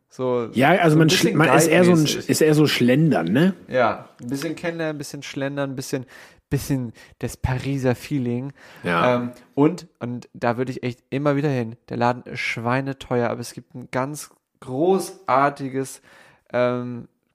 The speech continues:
Speaker 1: Café, Bar. Ich hab, ich hab leider, ich glaub, es, er heißt, äh, das Ding heißt Monsieur Bleu.
Speaker 2: Ey, Ivi, wir machen hier und jetzt einen Deal.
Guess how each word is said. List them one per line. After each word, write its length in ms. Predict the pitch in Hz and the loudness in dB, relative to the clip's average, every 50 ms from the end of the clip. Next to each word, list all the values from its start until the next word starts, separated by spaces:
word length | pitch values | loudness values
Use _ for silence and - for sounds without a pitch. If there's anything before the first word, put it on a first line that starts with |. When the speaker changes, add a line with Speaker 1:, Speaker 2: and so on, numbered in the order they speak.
| _ - | _ -14
Speaker 1:
Café, 520 | - - 123 - - - 135 143 151 156 | -12 -12 -12 -10 -6 -4 -2 0 0 -2
Bar. 720 | 135 127 _ - 123 117 123 127 135 143 147 156 151 - _ _ _ _ _ _ | -2 -4 _ 0 2 4 4 4 4 4 2 0 -4 -12 _ _ _ _ _ _
Ich 180 | - - - 143 | -20 -14 -12 -12
hab, 100 | 117 - _ _ | -12 -12 _ _
ich 120 | - - - | -20 -18 -18
hab 120 | 139 - | -14 -10
leider, 300 | - 131 135 147 143 - - - 135 127 - _ | -4 0 0 0 0 0 -2 -8 -12 -14 -12 _
ich 140 | - 143 - | -16 -14 -2
glaub, 240 | - 131 139 139 - | 2 2 2 2 0
es, 120 | 135 - | -6 -12
er 260 | - - 123 131 123 | -10 -6 -6 -4 -2
heißt, 400 | 127 127 131 135 131 - - - - | -2 0 0 0 -2 -4 -8 -10 -6
äh, 220 | - 123 120 - - | -4 -4 -4 -4 -6
das 580 | - 139 143 - 147 131 139 143 147 - - - | -8 -10 -10 -12 -4 0 0 0 0 0 -6 -4
Ding 240 | - 143 143 139 147 | -2 -2 -2 0 0
heißt 300 | 143 135 135 127 - - | 2 2 0 0 -4 -8
Monsieur 460 | 151 127 123 - - - - 127 127 | -10 -10 -8 -10 -8 -4 -2 -2 -2
Bleu. 540 | 120 127 123 117 117 120 127 135 151 180 196 - _ _ _ _ _ _ _ _ | -2 -4 -6 -4 -2 -2 0 -2 -2 -4 -6 -10 _ _ _ _ _ _ _ _
Speaker 2:
Ey, 120 | - 135 147 | 0 2 4
Ivi, 240 | 151 165 160 151 135 | 6 6 6 6 6
wir 60 | 135 | 6
machen 220 | 139 143 139 156 156 | 6 6 6 6 6
hier 260 | 143 151 180 196 196 | 8 8 8 8 8
und 100 | 175 165 | 8 6
jetzt 180 | 156 151 - | 6 6 6
einen 100 | 151 143 | 4 4
Deal. 300 | 123 123 127 120 104 90 | 6 8 6 6 6 4